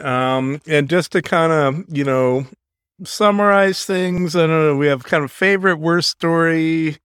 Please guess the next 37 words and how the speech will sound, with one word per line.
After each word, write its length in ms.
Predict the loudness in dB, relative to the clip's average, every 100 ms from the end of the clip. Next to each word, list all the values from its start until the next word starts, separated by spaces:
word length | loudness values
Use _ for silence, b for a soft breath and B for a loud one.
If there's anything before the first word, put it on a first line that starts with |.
| _ _ _ _ _
I 60 | -2
mean, 200 | 0 -2
for 220 | -4 -4
me, 800 | -2 -2 -2 -2 -2 -2 -2 -4 -6 B -16 -8
boy, 240 | -2 0
it's 220 | -2 -8
tough. 480 | -10 -8 -8 -10 -10
Um, 380 | -4 -2 -2 -4 _ _ _ _ _ -2
le-, 180 | -2
but 200 | 4 4
I, 120 | 4 0 _ _ _ _
I 120 | 4
have 200 | 6 4
to 100 | 2
say, 180 | -2 -2
just 280 | 2 0 0
because 360 | 0 4 2
of 60 | 2
the 120 | 2
impact 340 | 2 4 0 0
I 60 |
talked 260 | -4 -4 -4
about 200 | -6 -8
before, 340 | -8 -4 0
I 40 | 2
had 180 | 0 0
to 60 |
go 160 | -2 0
with 160 | 0
Dalek 300 | 2 2 2
Invasion 400 | -2 -4 -2 -2
of 100 | -2
Earth, 180 | 0 -2
'cause 200 | -2 0
that 260 | 4 4 4
is 160 | 0
the, 260 | -2 -2 -2